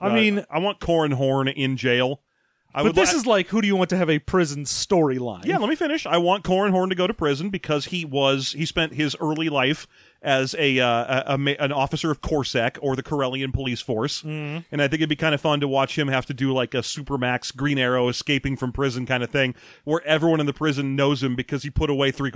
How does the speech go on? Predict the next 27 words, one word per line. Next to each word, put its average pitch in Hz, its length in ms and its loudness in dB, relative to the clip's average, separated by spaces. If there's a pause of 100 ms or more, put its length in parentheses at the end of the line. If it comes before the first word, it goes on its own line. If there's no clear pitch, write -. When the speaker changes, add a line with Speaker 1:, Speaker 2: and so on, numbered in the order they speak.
Speaker 2:
like, 127 200 -2
a 127 100 -4
third 139 240 2
of 107 100 -2
them 110 140 0
or 110 60 -2
whatever. 101 360 -4
Speaker 1:
Uh-huh. 147 300 0 (280)
Speaker 2:
So 123 320 0
it - 60 -6
would 143 100 0
be 127 100 -4
Corran 190 320 2
Horn 160 320 2
with 147 140 2
his 196 140 4
Jedi 156 320 2
abilities 143 380 0
having 139 260 0
to 160 80 2
escape 160 300 0
from 156 80 -2
a 160 60 0
prison 139 360 -2
where 135 120 -2
everyone's 135 300 0
like, 120 140 -2